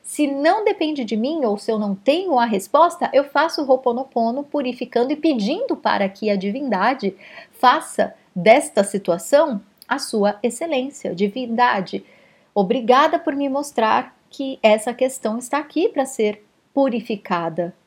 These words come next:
Eu tomo a responsabilidade pra mim. Portanto, muito obrigada por trazer isso pra minha consciência. Limpa em mim tudo que está aqui manifestando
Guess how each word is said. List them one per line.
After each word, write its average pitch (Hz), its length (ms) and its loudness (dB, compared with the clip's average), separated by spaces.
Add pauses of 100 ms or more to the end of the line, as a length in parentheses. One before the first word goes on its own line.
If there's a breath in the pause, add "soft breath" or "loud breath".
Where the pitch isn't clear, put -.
(220)
Eu 240 260 4 (240)
tomo 240 560 4
a - 80 -4
responsabilidade 196 1080 -4 (140)
pra 214 180 0
mim. 196 520 0 (320 soft breath)
Portanto, 233 480 -4
muito 220 560 0
obrigada 190 560 -2 (120)
por 214 120 -2
trazer 202 440 -2
isso 202 260 -4
pra 220 220 -2
minha 202 320 -2
consciência. 185 1040 -6 (400 soft breath)
Limpa 294 480 0
em 262 220 -2
mim 196 480 -2 (500)
tudo 330 280 0
que 339 100 -2
está 247 400 -2
aqui 233 540 -8 (180)
manifestando 302 1700 0